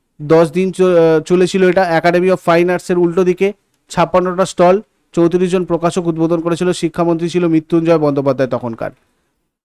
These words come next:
কলকাতা শহীদ মিনারের আগে নাম ছিল অক্টালোনি মনুমেন্ট, আঠারোশো পঁচিশ সালে শুরু হয়েছিল, শেষ হয়েছিল আঠারোশো আঠাশ সালে।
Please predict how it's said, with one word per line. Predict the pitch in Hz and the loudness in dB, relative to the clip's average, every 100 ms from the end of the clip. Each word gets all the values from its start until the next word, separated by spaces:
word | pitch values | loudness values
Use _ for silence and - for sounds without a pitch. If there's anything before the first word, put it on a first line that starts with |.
| _ _ _ | _ _ _
কলকাতা | 185 202 220 220 | 2 4 4 2
শহীদ | 214 202 214 | 2 2 2
মিনারের | 208 214 214 208 | 0 2 4 4
আগে | 196 208 | 4 2
নাম | 202 | 0
ছিল | - 208 | 0 4
অক্টালোনি | 196 180 208 208 202 202 | 4 4 2 4 2 2
মনুমেন্ট, | 202 202 208 190 | 0 0 0 0
আঠারোশো | 175 180 185 | 0 0 -2
পঁচিশ | 175 180 196 - | -4 -4 -4 0
সালে | 202 | 0
শুরু | 185 196 190 | 0 2 4
হয়েছিল, | 190 202 202 | 2 2 -2
শেষ | 190 170 | 0 -2
হয়েছিল | 185 175 180 | 0 2 2
আঠারোশো | 165 170 170 165 | 2 -2 -2 -2
আঠাশ | 156 190 | 0 0
সালে। | - 196 | 0 -2